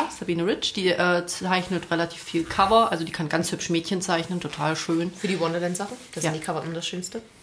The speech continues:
Speaker 1: Das ist richtig,
Speaker 2: Mhm.
Speaker 1: traurigerweise. Und, äh, dann hatten wir noch, ähm, einen deutschen Zeichner.
Speaker 2: Timo Wirz.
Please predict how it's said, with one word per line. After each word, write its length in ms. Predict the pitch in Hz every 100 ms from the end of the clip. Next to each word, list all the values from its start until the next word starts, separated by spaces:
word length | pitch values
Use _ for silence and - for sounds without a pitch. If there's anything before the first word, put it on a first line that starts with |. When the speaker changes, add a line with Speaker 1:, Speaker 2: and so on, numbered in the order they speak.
| - - - - -
Speaker 1:
Das 100 | 233
ist 160 | -
richtig, 340 | 285 - - - - -
Speaker 2:
Mhm. 140 | 240 262
Speaker 1:
traurigerweise. 640 | - 190 196 185 190 190 - - - - - - -
Und, 320 | 208 214 208
äh, 20 | 180 190 190
dann 200 | 196 214
hatten 320 | 220 214 208
wir 280 | 190 196 190
noch, 680 | 185 180 170 165 160 156 - -
ähm, 500 | 160 156 151 147 147 - - 175
einen 260 | 156 147
deutschen 420 | 165 202 - 330
Zeichner. 480 | - 277 269 277 285 311 - - - - - - - - - - -
Speaker 2:
Timo 280 | - 160 143
Wirz. 340 | 170 247 -